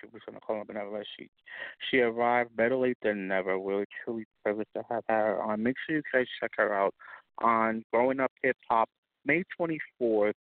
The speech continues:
uh, on the We Network at nine Central. We, uh, truly grateful for her. Make sure you guys check her out. Her, she has new music, and as she also mentioned, a new makeup line coming out. So make sure you guys, um, support that.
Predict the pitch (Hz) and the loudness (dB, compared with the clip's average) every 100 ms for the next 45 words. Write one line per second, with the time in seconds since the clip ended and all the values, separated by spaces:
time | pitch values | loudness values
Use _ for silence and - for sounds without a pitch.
0 | - - - 101 101 101 98 113 120 107 | -12 -14 -2 0 2 2 4 2 0 -4
1 | 107 107 117 127 110 98 - 95 - 101 | -8 -6 -6 -4 -2 -2 -2 -2 0 0
2 | 92 110 110 110 107 - 110 - - 98 | -2 0 2 0 -2 -6 -6 -6 -4 -4
3 | 95 95 101 98 98 92 90 87 90 - | -4 -6 -8 -12 -10 -6 -4 -2 -2 -6
4 | _ _ _ _ _ _ _ _ - 131 | _ _ _ _ _ _ _ _ -2 0
5 | 113 113 - 113 107 107 - 113 110 - | 2 -2 -2 -2 0 -2 -2 0 0 0
6 | 120 - 120 113 107 107 - 110 104 104 | -8 -6 -2 -2 0 -4 -4 -8 -8 -10
7 | 101 110 107 95 101 98 104 104 101 101 | -6 -4 -4 -8 -10 -8 -8 -8 -10 -10
8 | - 104 107 - 110 107 104 - 95 95 | -10 -4 -4 -2 -4 -4 -6 -8 -8 -6
9 | 101 113 175 - - 92 87 92 - 90 | -4 -2 -2 -4 -6 -10 -14 -14 -14 -14
10 | - - 104 110 _ 110 104 98 92 _ | -16 -16 -18 -18 _ -16 _ -16 -16 _
11 | - - - - - - - - - _ | -14 -10 -8 -10 -12 -20 -20 -20 -20 _
12 | _ _ - - - 104 80 - 67 64 | _ _ -8 -8 0 2 2 2 0 2